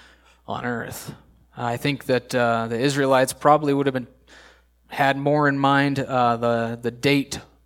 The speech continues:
palm, which, uh, is powerful as well. It's got a big base and trunk,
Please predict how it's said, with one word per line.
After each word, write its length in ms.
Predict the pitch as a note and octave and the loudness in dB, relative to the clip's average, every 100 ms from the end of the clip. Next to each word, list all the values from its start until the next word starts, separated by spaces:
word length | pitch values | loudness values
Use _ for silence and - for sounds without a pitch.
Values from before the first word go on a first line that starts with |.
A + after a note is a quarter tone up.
| - | -8
palm, 500 | - G#2+ A#2 A#2 A2+ - - _ _ _ _ _ _ _ - | -4 -4 -6 -12 -16 -20 -20 _ _ _ _ _ _ _ -10
which, 320 | A#2+ A#2 - | -8 -6 -6
uh, 280 | A#2 A#2 A2 - _ _ _ _ _ _ _ _ _ _ _ _ _ _ _ - | -6 -6 -12 -18 _ _ _ _ _ _ _ _ _ _ _ _ _ _ _ -8
is 400 | A#2+ A2+ - - - _ _ _ _ _ _ _ - | -6 -4 -6 -8 -14 _ _ _ _ _ _ _ 0
powerful 540 | - C#3+ B2 - B2+ | 2 0 -4 -4 -6
as 160 | A2 - | -6 -4
well. 340 | C3 B2 G#2 | -2 0 -2
It's 140 | G2 | -4
got 140 | - B2 | -2 -2
a 40 | |
big 560 | - - D3+ C3 G2+ - | -4 -10 -6 -6 -6 -4
base 600 | C3+ A2+ G2 - - - - | -2 -2 -2 -4 -6 -10 -20
and 120 | - - | -20 -14
trunk, 520 | - C3 A2 A#2 | -4 -2 -4 -8